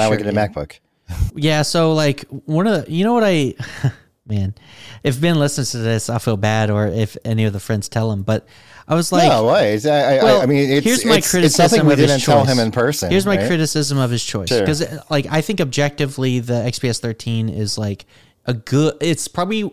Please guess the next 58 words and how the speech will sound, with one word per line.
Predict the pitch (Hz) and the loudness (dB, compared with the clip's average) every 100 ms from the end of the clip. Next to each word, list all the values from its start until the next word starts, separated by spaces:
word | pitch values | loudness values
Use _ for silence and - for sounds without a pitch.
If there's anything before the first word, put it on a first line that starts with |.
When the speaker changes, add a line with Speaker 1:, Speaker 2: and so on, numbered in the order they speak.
| - | -6
Speaker 2:
the | 135 127 | -6 -6
best | 113 135 147 147 - | -4 -4 -4 -4 -8
Windows-based | 117 120 131 135 135 123 117 117 113 - | -8 -4 -4 -2 -2 -2 -4 -4 -4 -8
choice | - 107 - | -8 -8 -8
he | |
could | 104 101 | -10 -10
have | |
made, | 98 - _ _ _ _ _ _ _ 123 | -10 -16 _ _ _ _ _ _ _ -4
um, | 120 113 107 98 95 - | -2 -2 -2 -6 -10 -8
for | 131 | -4
what | 120 127 | -2 -2
he | 117 | -4
was | 113 101 | -6 -8
doing. | 104 92 80 - _ | -8 -10 -14 -20 _
Speaker 1:
Right. | 127 131 90 - - | 0 2 2 -2 -2
Speaker 2:
But | 147 | 0
I | 139 | 2
Speaker 1:
If | 123 | 2
Speaker 2:
still, | 135 | 4
Speaker 1:
he | 139 | 6
wanted | 156 151 123 | 6 4 4
Windows, | 123 107 98 92 | 2 4 2 2
I | |
think | 98 | 0
he | - | 0
Speaker 2:
yeah, | 92 | -2
Speaker 1:
made | |
a | 85 | -4
good | 82 | -4
choice, | 85 78 143 | -4 -2 -2
Speaker 2:
I | |
Speaker 1:
yeah. | 151 | 0
Speaker 2:
think | 185 175 | -2 -2
he | 175 | -2
made | 156 | 0
a | 139 | 0
good | 135 | -2
choice, | 135 117 | -2 -2
but | - 139 | -2 0
I | 147 | 0
think | - 208 190 | 0 -2 -2
that | 180 156 139 - _ _ _ _ | 0 0 0 -6 _ _ _ _
the | 131 147 | -4 0
Mac | 139 139 143 147 | 0 0 -2 -2
would | 151 | -4
have | 127 | -2
been | 127 | -4
the | 110 | -4
better | 110 131 180 | -2 -2 -2
choice | - 120 110 110 - | -4 -4 -2 -4 -6
for | 120 | -6
a | |
couple | - 143 127 | -6 -4 -2
reasons. | 120 117 92 82 - | -2 -2 -6 -10 -2
One | 160 | 0
of | 226 | 2
'em | 156 143 | 2 2
is | 127 123 | 0 -2